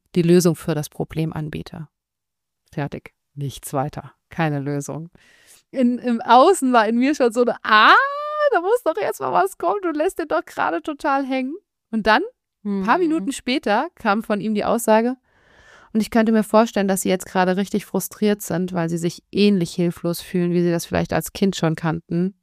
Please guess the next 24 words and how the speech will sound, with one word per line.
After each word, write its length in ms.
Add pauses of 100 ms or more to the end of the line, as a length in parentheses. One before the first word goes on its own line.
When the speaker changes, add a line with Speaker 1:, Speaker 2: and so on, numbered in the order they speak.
(180)
Speaker 1:
und 140
Ihnen 180
wieder 240
keine 260
Hilfe 280
angeboten 540
wird. 300
Nicht 260
mal 80
von 160
Ihrem 180
Therapeuten. 760 (600)
Können 180
Sie 80
diese 240
Wut 160
gerade 240
empfinden?“ 520 (1300)
Und 80
ich 80
dachte 240
so, 220 (280)
„Oh.“ 1000
<laughs> 60